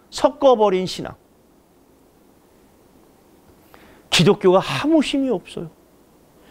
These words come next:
기독교인들의 외침이 허공에 울리는 꽹과리와 같습니다. 왜? 확실하지가 않은 거예요. 색깔이 없는 거예요. 이것도 아니고 저것도 아니고. 여러분, 현장에서 기독교인들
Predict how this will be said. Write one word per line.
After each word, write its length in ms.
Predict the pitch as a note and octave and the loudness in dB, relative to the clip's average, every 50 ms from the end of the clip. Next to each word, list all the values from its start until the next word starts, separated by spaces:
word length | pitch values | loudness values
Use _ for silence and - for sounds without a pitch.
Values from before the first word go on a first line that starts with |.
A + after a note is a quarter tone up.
| - - _ | -20 -12 _
기독교인들의 720 | - - A3+ A3 C4 C#4 C4+ C4+ C#4 C#4 C4 A#3+ C4 C4+ A#3+ D#3 | 0 2 4 6 4 4 4 4 4 4 4 6 4 4 6 6
외침이 800 | D#3 B3 C4 - - - C#4+ C4+ B3+ C#4 D4 C4+ F3+ A2+ - - _ _ _ _ _ _ _ _ - - | 4 4 2 2 -2 0 2 4 4 4 4 4 2 0 -2 -6 _ _ _ _ _ _ _ _ 0 2
허공에 400 | D#4 D4+ D4+ D#4+ D#4+ D4 D4 C#4+ | 2 4 4 4 4 4 4 4
울리는 460 | B3+ G3+ G#3+ G#3 A3 G#3+ G#3+ G#3+ - | 4 4 4 4 4 2 0 -2 -2
꽹과리와 560 | - D#4 D#4 D#4 C#4+ C#4+ C4+ A#3+ A#3 A3+ G#3 | -4 -4 -2 2 2 4 4 6 4 4 4
같습니다. 480 | - C#3+ C#3 - - G#3+ G3 F3+ E3 C#3+ | 4 2 0 -2 0 -2 0 2 4 4
왜? 400 | C#3+ F#3+ A3 G#3+ E3+ A#2 - - _ _ _ - - - - _ _ | 6 6 6 6 4 2 0 -6 _ _ _ -20 -20 -20 -20 _ _
확실하지가 720 | - - - D#4 - - - F#4 E4 D4 C4 C4+ C4 B3+ | -4 -2 -2 0 0 2 4 4 6 4 4 2 0 0
않은 180 | F#3+ D#3 F3+ F#3+ | 0 0 -4 -6
거예요. 160 | F#3 - - - - | -6 -6 -6 -8 -10
색깔이 560 | - - - F4+ F#4 F#4 - - G#4+ D#4 D4 | -6 0 0 0 0 2 2 4 4 4 4
없는 300 | C4 F3+ D#3 E3+ F#3+ F#3+ | 4 2 0 -2 -4 -2
거예요. 220 | D#3+ A#2 - - _ _ _ _ _ _ _ _ _ _ _ _ _ _ _ _ _ _ _ _ _ - | -4 -4 -6 -6 _ _ _ _ _ _ _ _ _ _ _ _ _ _ _ _ _ _ _ _ _ -2
이것도 340 | A#2+ D#3 D#3+ E3 - - C#3 | 0 2 2 2 2 0 -2
아니고 260 | A2+ G#2+ G2 F#2+ G2 | -2 -2 -6 -8 -8
저것도 420 | - - A3+ G#3+ C4 C4 C4+ C4 A3 | -6 -4 0 0 0 2 2 2 0
아니고. 380 | G#3 A3 A3 A3 G#3 G3 G3+ _ _ _ _ _ _ _ _ _ _ _ _ _ _ _ _ _ - | 0 0 -4 -4 -4 -6 -6 _ _ _ _ _ _ _ _ _ _ _ _ _ _ _ _ _ 2
여러분, 320 | G#3 A3 A3 G#3 G#3+ G3 E3+ | 4 4 4 4 2 2 2
현장에서 500 | - A#3 A#3 G#3+ A3+ A3 G#3+ G3 G3+ G3 | 2 2 2 4 4 4 4 4 2 0
기독교인들 720 | - - F3 E3 G3+ F3+ - - F#3+ F3+ F3 F3 F#3+ F#3 | 0 0 2 2 2 2 2 2 2 2 4 4 4 4